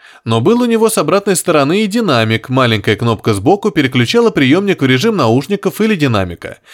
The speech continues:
и Гарри, вставив две маленькие батарейки, переключился на внешний звук. Он принялся, шурша радиоэфиром, искать какую-нибудь новостную станцию в надежде услышать прогноз погоды.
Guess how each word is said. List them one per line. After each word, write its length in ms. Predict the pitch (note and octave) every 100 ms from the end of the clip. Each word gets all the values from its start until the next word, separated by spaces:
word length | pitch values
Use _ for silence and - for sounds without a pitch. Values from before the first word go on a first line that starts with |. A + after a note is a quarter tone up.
| - -
и 120 | A2+
Гарри, 440 | A2 G3 E3 G2+ -
вставив 440 | - A#3+ A#3 F#3
две 180 | C3+ G#3+
маленькие 460 | G3 F#3 D#3+ C#3 B2+
батарейки, 580 | A2+ G#2+ D#3 A3 - E3+
переключился 840 | - B3 A3+ F3+ D#3+ G#3 - F3
на 120 | C#3
внешний 380 | A#2 A2 - G#2
звук. 400 | F#2 F2 - _ _ _ _ _ -
Он 200 | A3 A3
принялся, 580 | E3 C#3+ A#2+ A2+ E3+ F#3+
шурша 440 | - C3+ B2+ A3+
радиоэфиром, 880 | D#3+ B2 A2+ G#2 G2 G#3+ G#3+ E3+ A2
искать 400 | G#2 A#2 - B3
какую-нибудь 580 | - C3 G#3+ G3 C#3+ C3+
новостную 520 | C3 A#2+ A#2 C3+ A#2
станцию 600 | - A2+ G2+ F2+ - F2
в 80 | G2
надежде 460 | B2+ F#3 B3 E3+ C3+
услышать 500 | A#2+ G3 A3 F#3 -
прогноз 380 | C3+ D3 G3
погоды. 480 | - G#2+ F#2+ F2+ -